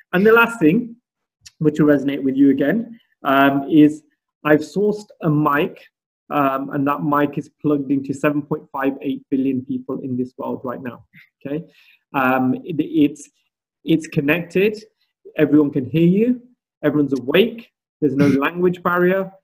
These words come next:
Speaker 1: Everyone understands the words you're saying. So all I can afford you is thirty seconds because this shit's costing me a lot of money, right? So those thirty seconds, I'm gonna hand that mic over to you, and I wanna share your words of wisdom with the world.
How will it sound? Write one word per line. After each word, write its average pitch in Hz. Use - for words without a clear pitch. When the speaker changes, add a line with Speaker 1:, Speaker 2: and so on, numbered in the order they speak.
Speaker 1:
Everyone 147
understands 175
the 165
words 135
you're 131
saying. 135
So -
all 180
I 175
can 170
afford 160
you 151
is 135
thirty 143
seconds -
because 135
this 143
shit's -
costing 139
me 131
a 127
lot 127
of 127
money, 123
right? 147
So 135
those 185
thirty 185
seconds, 165
I'm 139
gonna 135
hand 165
that 170
mic 156
over 156
to 156
you, 226
and 139
I 139
wanna 143
share 160
your 170
words 160
of 147
wisdom 139
with 135
the 131
world. 117